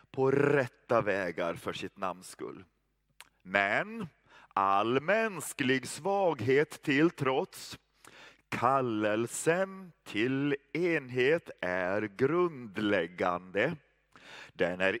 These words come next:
icke förhandlingsbar. Den går inte att komma runt eller ta sig förbi. Förr eller senare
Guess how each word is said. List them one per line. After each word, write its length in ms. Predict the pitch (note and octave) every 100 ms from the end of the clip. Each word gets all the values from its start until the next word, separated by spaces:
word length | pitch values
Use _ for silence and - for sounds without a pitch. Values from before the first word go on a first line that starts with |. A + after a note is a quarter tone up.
| -
icke 600 | E3+ G3+ _ _ - G2+
förhandlingsbar. 1600 | - G#2 G2 G#2 C3+ G3 F3 F#2+ G2+ G#2 - F2+ F2+ G#2+ E3+ F#3 - - -
Den 300 | G#2 A#2+ A#2+
går 320 | B2+ A2+ G2+
inte 360 | C3 G#3 - C#3
att 180 | B2+ -
komma 440 | D3 D3+ D#3 F#3
runt 460 | E3+ B2 C3 C#3+ D3+
eller 280 | D#3 F3+
ta 340 | A#2+ B2+ A2 G#2
sig 280 | - B2+ D3
förbi. 680 | - G3+ B2 A#2 B2 G3+ - _ _ _ _ _ _ _ _ _ _ _ _ _ - - - - - _ _ _ - - F3
Förr 440 | D#3+ A3+ C#4 C#4+ C#4
eller 360 | - F#3 F3 E3
senare 1040 | - - - E3+ F#2+ F#2+ G#2 G2+ D2+ F#2